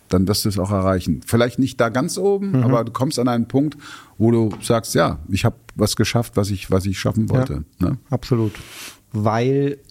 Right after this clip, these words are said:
Speaker 2: einfach auf dem Weg ganz viele sind, die es nur so halb wollen. Ich glaube, das ist immer, man setzt sich dann doch ab.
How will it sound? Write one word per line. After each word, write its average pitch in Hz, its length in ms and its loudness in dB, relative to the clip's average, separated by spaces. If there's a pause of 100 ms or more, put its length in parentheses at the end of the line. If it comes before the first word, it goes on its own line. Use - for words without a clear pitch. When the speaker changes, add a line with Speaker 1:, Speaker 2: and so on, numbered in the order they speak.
(120)
Speaker 2:
einfach 117 360 0
auf 104 120 -2
dem 110 200 0
Weg 123 160 0
ganz 120 240 0
viele 113 240 0
sind, 113 320 0
die 117 60 0
es - 100 -8
nur 110 80 2
so 104 160 0
halb 107 200 -2
wollen. 76 340 -2
Ich 92 120 -10
glaube, 101 260 0
das 101 180 -2
ist - 220 -4
immer, 127 480 2 (100)
man 110 260 2
setzt 110 400 -4
sich 110 200 -2
dann 101 240 2
doch 98 200 -2
ab. - 240 -4